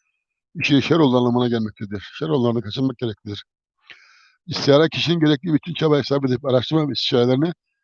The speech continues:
tamamladıktan sonra hakkında hayırlısını takdir etmesi için Allah'a dua etme, kulluk şuurunu canlı tutma ve ortaya çıkacak sonuca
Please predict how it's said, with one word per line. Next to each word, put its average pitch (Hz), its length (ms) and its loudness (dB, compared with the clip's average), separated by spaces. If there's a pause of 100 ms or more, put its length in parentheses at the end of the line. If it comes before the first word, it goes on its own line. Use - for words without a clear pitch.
(380)
tamamladıktan 135 480 2
sonra 127 280 0
hakkında 135 420 -2
hayırlısını 139 420 -2
takdir 139 260 -8
etmesi 127 300 -4
için 180 200 -6
Allah'a 127 360 0
dua 127 180 6
etme, 156 300 0 (640)
kulluk 131 300 4
şuurunu 127 320 4
canlı 120 200 0
tutma 151 400 -4
ve 131 60 -2
ortaya 135 240 -2
çıkacak 123 380 -4
sonuca 123 400 2